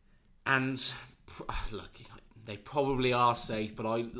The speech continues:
you know, I like to be s-, safe rather than sorry. I hedge my bets until it's mathematically done, but they probably are done now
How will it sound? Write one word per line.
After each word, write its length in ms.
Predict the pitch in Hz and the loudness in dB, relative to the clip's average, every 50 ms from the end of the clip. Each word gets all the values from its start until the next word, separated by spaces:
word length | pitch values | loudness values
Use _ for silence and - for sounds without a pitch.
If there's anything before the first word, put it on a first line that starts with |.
| - - | -8 -8
you 120 | 113 147 | -8 -6
know, 160 | 143 139 135 | -2 0 0
I 60 | 139 143 | 2 2
like 180 | 151 151 143 - | 2 0 0 -2
to 80 | 131 | -6
be 60 | 135 | -6
s-, 200 | 135 - - - - 113 | -6 -6 -6 -8 -12 -8
safe 380 | - - - 139 123 120 123 - | -6 -4 -2 0 -2 -2 -2 0
rather 200 | 123 120 117 110 | 0 0 0 0
than 120 | 110 113 110 | -2 -4 -4
sorry. 320 | - - 104 104 95 101 | -4 -4 -6 -6 -6 -8
I 40 | 101 | -8
hedge 220 | 98 117 117 - | -4 -4 -4 -2
my 60 | 120 110 | -4 -4
bets 260 | - - - - 104 | -4 -6 -8 -8 -10
until 200 | 107 110 - 98 | -10 -10 -10 -10
it's 100 | 98 - | -8 -8
mathematically 580 | 110 101 101 - 104 98 - - - 101 101 | -8 -8 -6 -8 -10 -10 -10 -12 -12 -12 -14
done, 240 | 92 - 98 98 95 - - - - - - - - _ | -10 -10 -12 -12 -12 -16 -20 -20 -20 -20 -20 -20 -14 _
but 200 | - 101 - - - 85 - - _ _ | -6 -6 -6 -6 -14 -16 -16 -18 _ _
they 80 | 98 104 | -14 -12
probably 280 | - 131 110 95 95 | -6 -6 -6 -6 -6
are 120 | 92 98 - | -10 -12 -12
done 200 | - 104 95 92 | -10 -10 -10 -10
now 180 | 95 95 90 90 | -12 -12 -14 -16